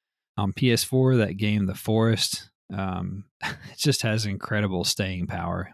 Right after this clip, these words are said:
We talk about and joke all the time about how often it charts on these, uh,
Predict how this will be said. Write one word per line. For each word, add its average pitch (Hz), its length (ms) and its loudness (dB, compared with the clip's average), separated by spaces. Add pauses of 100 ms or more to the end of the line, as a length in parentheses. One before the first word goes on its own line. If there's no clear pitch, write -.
We 104 80 0
talk 120 260 2
about 98 320 0
and 104 120 -4
joke 98 320 -2
all 92 100 0
the 92 80 0
time 95 180 -6
about 90 200 -4
how 90 200 -4
often 90 500 -4
it 87 140 -6
charts 95 500 -4 (960)
on 95 160 -4
these, 92 320 -4
uh, 87 340 -2